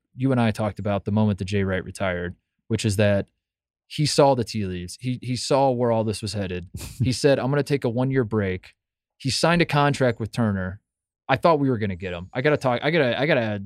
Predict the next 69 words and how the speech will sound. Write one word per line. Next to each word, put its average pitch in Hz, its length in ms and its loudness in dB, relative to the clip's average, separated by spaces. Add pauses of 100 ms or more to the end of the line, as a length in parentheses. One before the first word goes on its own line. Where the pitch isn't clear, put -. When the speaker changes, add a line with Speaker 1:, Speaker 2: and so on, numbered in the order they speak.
(140)
Speaker 1:
make 120 140 -4
some - 140 -10
calls 101 240 -6
around 98 200 -6
here 95 180 -6
at 87 60 -14
Fox 90 360 -10
and - 100 -20
figure 98 160 -10
out 90 80 -8
what 98 140 -10
the 101 80 -8
hell 98 160 -2
happened 95 280 -6
there, 90 140 -6
'cause 92 140 -2
I 110 40 4
Speaker 2:
Mm-hmm. 117 80 0
Speaker 1:
thought 107 140 4
Jay 98 180 -2
Wright 92 320 -2 (840)
covering 107 240 4
the 95 60 2
Big 95 200 -2
East 92 180 -4
for 90 140 -6
us 85 200 -4
was 90 140 -8
a, 82 240 -6
was 101 160 -4
a 98 40 2
no-brainer, 92 340 0
Speaker 2:
Well, 135 100 10
I - 20 6
Speaker 1:
but - 60 4
Speaker 2:
think 175 160 6
we 147 100 6
got 123 200 4
Fanta 101 540 -2 (420)
over 95 240 4
him. 80 320 -4
We, 92 180 -4
we, 110 140 0
they 101 180 0
picked 101 260 -6
Fanta. 87 140 0
Speaker 1:
Oh, 127 480 8
Speaker 2:
Yeah. 120 300 2 (100)
Speaker 1:
oh. 90 80 -4
Speaker 2:
So 110 160 2
Speaker 1:
We 110 80 6
Speaker 2:
we 107 60 4
actually 95 260 0
won. 78 340 -2 (440)
Speaker 1:
It 131 60 0
was, 120 200 2
uh, 110 180 2
we 123 80 0
didn't 127 140 2
have 110 260 0 (120)
salary 107 420 -2
cap 90 380 -6
Speaker 2:
<laughs> - 80 6
Yeah, 196 280 6
Speaker 1:
space. 180 100 0
Speaker 2:
yeah, 156 160 4
Speaker 1:
Yeah. 110 120 2
Speaker 2:
so, 135 60 2
yeah. 107 280 4